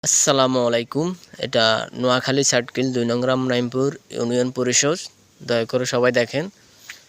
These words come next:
কেউ যদি রামরাইমপুর ইউনিয়ন পরিষদে আসতে চান, তো দয়া করে সবাই আমার এই ভিডিওটা দেখে রামরাইমপুর ইউনিয়ন পরিষদে আসবেন। আমি আপনাদেরকে লোকেশনটা দেখাই দিতে আসি, দেখেন।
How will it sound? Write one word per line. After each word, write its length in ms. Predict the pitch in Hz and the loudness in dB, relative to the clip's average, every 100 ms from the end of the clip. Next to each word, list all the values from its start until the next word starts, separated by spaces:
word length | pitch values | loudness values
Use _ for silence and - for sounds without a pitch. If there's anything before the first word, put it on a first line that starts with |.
| - _ - _ _ _ _ _ _ _ _ _ | -20 _ -20 _ _ _ _ _ _ _ _ _
কেউ 180 | 131 123 | 0 0
যদি 180 | 127 131 | 2 0
রামরাইমপুর 440 | 135 139 131 135 | 2 2 2 2
ইউনিয়ন 240 | 127 127 131 | 0 -2 -2
পরিষদে 340 | 135 131 139 | -4 -2 0
আসতে 300 | 123 - 131 | 0 0 -2
চান, 240 | - 151 | 0 -2
তো 140 | 151 127 | -2 2
দয়া 240 | 123 117 | 4 4
করে 180 | 113 127 | 2 0
সবাই 280 | - 123 131 | 0 2 2
আমার 260 | 117 117 | 2 2
এই 80 | 127 | 0
ভিডিওটা 320 | 135 127 127 | 0 0 0
দেখে 300 | 131 127 135 | 0 -2 0
রামরাইমপুর 440 | 131 123 120 117 120 | -2 0 -2 -2 -2
ইউনিয়ন 240 | 117 120 | -2 -2
পরিষদে 360 | 127 123 131 127 | -4 -4 0 0
আসবেন। 380 | 123 123 156 175 - - - - - | 0 0 -4 -4 -12 -20 -18 -18 -8
আমি 140 | 120 | 0
আপনাদেরকে 400 | 123 127 127 123 | 0 0 -4 0
লোকেশনটা 500 | 135 117 127 127 131 | 0 0 0 0 0
দেখাই 240 | 131 120 120 | 2 2 0
দিতে 220 | 123 131 | -2 0
আসি, 260 | 127 - 165 | 0 0 -2
দেখেন। 360 | 117 120 185 | -4 -2 -4